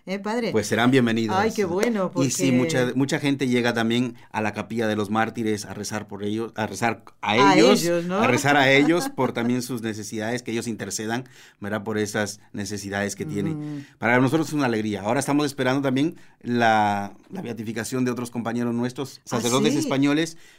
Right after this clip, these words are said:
Speaker 2: que murieron en Guatemala, que el proceso también ya bastan-, va bastante adelantado.
Speaker 1: Sí.
Speaker 2: Son tres sacerdotes misioneros del Sagrado Corazón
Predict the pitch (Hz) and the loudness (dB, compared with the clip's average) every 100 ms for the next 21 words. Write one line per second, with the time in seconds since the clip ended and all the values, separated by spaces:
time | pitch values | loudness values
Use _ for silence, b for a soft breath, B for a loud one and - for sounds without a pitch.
0 | b 123 120 120 120 120 110 107 101 101 | b -2 0 2 0 0 -2 -4 -4 -6
1 | 98 95 b b b - 104 110 113 113 | -8 -10 b b b -10 -6 -6 -6 -6
2 | 113 110 110 110 104 110 104 104 - - | -4 -2 -2 -2 -2 -4 -6 -8 -16 -8
3 | 104 113 104 110 107 113 107 104 104 113 | -4 -4 -4 -6 -4 -6 -6 -8 -8 -6
4 | 113 131 - - 180 165 151 151 120 110 | -6 -6 -10 -6 -4 -2 -4 0 0 -2
5 | - - - - 120 135 117 123 120 127 | -6 -20 -8 -4 -2 -2 -2 -2 -2 -4
6 | 113 110 113 117 117 107 117 120 120 117 | -4 -4 -4 -4 -4 -6 -6 -6 -6 -6
7 | 117 143 | -6 -8